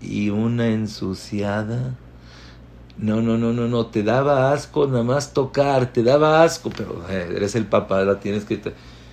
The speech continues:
y así. Dice el Midrash que de la misma manera, Kadosh Baruj Hu, estamos llegando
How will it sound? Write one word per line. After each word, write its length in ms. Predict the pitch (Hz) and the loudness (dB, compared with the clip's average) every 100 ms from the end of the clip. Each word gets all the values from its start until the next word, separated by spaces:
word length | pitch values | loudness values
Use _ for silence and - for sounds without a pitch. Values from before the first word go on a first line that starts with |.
| - - | -18 -6
y 60 | |
así. 380 | 95 - 117 113 101 - - - - - - - 92 | -6 -4 -4 -4 -8 -18 -20 -20 -20 -20 -20 -16 -6
Dice 540 | 107 123 131 147 147 - | -2 -2 -2 -4 -4 -4
el 180 | 107 98 | -6 -4
Midrash 540 | 98 92 95 107 123 | -4 -4 -2 -4 -6
que 120 | - 92 | -8 -6
de 100 | 92 | -2
la 140 | 92 | -2
misma 420 | 101 117 120 131 | -2 -4 -2 -2
manera, 520 | 123 101 101 107 117 | -2 -2 -2 -2 -4
Kadosh 280 | - 101 123 | -4 -2 0
Baruj 260 | 123 110 110 | 0 -2 -2
Hu, 240 | 120 127 127 - - - | -2 -2 -4 -12 -18 -12
estamos 580 | 95 - 127 147 147 | -6 2 2 2 0
llegando 720 | 117 104 113 135 143 160 180 | 0 4 4 4 4 4 4